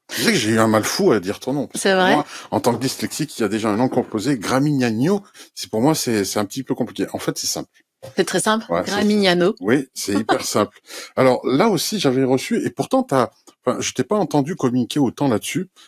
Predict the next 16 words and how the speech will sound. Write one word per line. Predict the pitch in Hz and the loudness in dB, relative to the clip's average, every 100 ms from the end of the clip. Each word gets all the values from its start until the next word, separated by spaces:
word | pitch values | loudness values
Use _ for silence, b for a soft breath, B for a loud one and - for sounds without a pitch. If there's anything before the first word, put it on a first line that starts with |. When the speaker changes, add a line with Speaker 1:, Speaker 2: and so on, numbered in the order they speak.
| b - | b -8
Speaker 1:
Preuve | - 135 | -2 -2
de | 107 | 0
ton | 113 | 0
humilité. | 107 107 101 95 180 180 B B - | 0 0 -4 -2 -2 -2 B B 0
Euh, | 110 98 | 2 2
tu | - 139 | 2 2
as | |
été, | 131 - 180 | 2 0 2
euh, | 170 123 107 - | 4 4 4 2
ordonnée | 131 123 139 143 160 | 0 0 2 4 4
chevalière | 147 - 131 120 139 139 | 2 -2 -2 0 0 0
de | 131 131 | 0 -2
je | 123 | -2
sais | - | -6
pas | - 123 | -4 -2
quoi. | 131 | -2